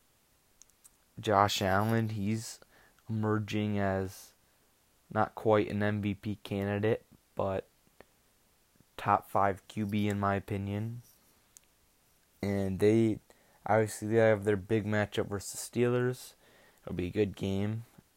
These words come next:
I still think the Steelers are gonna win in a close game, but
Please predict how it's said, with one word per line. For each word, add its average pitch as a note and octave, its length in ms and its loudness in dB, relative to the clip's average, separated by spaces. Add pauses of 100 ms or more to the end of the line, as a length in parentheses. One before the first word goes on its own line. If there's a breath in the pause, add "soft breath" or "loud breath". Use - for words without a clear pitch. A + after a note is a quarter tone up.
(720 soft breath)
I G2 220 2 (720)
still - 580 2
think B2 340 -2
the A#2 60 -6
Steelers A#2 600 0
are A#2 100 0
gonna A2+ 240 0
win A2 380 -2
in G2 180 -8
a F#2+ 60 -10
close - 420 -4
game, G#2 460 -8 (1800 loud breath)
but F#2 260 0